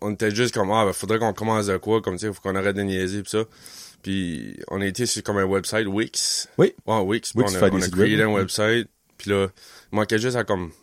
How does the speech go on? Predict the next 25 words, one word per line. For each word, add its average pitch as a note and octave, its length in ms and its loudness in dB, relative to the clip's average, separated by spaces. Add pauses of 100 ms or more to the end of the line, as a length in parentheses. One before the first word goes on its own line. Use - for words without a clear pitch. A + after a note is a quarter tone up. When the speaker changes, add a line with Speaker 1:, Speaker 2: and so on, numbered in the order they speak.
(100)
Speaker 1:
le F#2+ 160 -2
domaine, G#2 560 2
pis - 100 -6
ça, G#2+ 180 0
puis G2 120 -6
là, F2+ 100 -2
tout - 180 -8
qu'on F2+ 200 -4
choisit G2 320 -6
le F#2+ 40 -6
domaine, F#2+ 380 -4
pis F#2 80 -12
ça. G#2 140 -8 (640)
Puis F#2 100 -10
là, F#2+ 80 0
euh, F2+ 380 2
on F2+ 100 -4
a F#2 60 0
attendu, F#2+ 580 -4 (220)
puis - 80 -12
là, G2 80 -4
comme F#2+ 120 -6
en F2 120 -2
décembre, F#2 600 -2 (220)
de-, F#2 260 -2